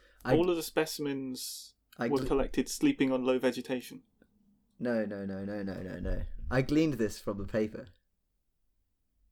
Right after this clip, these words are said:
Speaker 2: Eight were collected on boulders or logs.
Speaker 1: Yes, boulders.
Speaker 2: And seven were collected on boulders, logs, or wet leaf litter.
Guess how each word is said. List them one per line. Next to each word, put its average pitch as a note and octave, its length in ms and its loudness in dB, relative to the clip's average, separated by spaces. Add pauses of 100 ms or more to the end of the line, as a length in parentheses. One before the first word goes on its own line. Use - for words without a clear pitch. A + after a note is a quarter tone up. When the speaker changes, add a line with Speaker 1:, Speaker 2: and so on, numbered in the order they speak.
(720)
Speaker 2:
Eight D3 180 2
were C3 120 2
collected B2+ 380 0
on B2 160 -4
boulders A#2+ 340 0
or A#2 120 2
logs. A#2 400 -4
Speaker 1:
Yes, C#3+ 420 8
boulders. A#2+ 580 4 (720)
Speaker 2:
And B2+ 120 -10
seven D#3 540 0
were A#2 80 -10
collected C3 380 -2
on A#2 140 -4
boulders, B2+ 420 0
logs, B2+ 320 -2 (260)
or D#3 240 6
wet C#3+ 240 6
leaf C#3+ 280 2
litter. - 300 -8